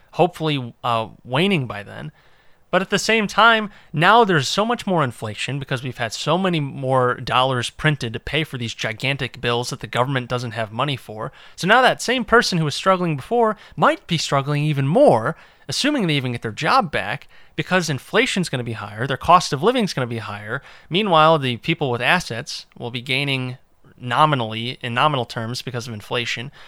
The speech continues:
wh-, whereas those without assets, like these people that are struggling, who probably haven't gotten their stimulus checks yet, they are gonna be facing inflation as a sort of tax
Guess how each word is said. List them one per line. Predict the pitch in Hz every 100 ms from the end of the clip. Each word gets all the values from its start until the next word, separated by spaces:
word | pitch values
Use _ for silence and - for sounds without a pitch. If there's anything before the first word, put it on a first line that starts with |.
| -
wh-, | 147 160 -
whereas | 156 170 165 131
those | 160 180 180 -
without | 135 131 185 220
assets, | 120 - 151 180 - -
like | 151 -
these | 165 -
people | 175 160 151
that | 135
are | 120
struggling, | - 196 175 160
who | 135
probably | - 123 139 147
haven't | 143 151
gotten | 143 143
their | 147
stimulus | - 202 220 156
checks | - 127 - -
yet, | 107 123 - - - _
they | 147 160 196 208 -
are | 131 127
gonna | 139 135
be | 135 139 143
facing | - 147 151 170
inflation | 160 151 156 208 - 139
as | - 127
a | 147
sort | - 156
of | 151 -
tax | - 170 - - -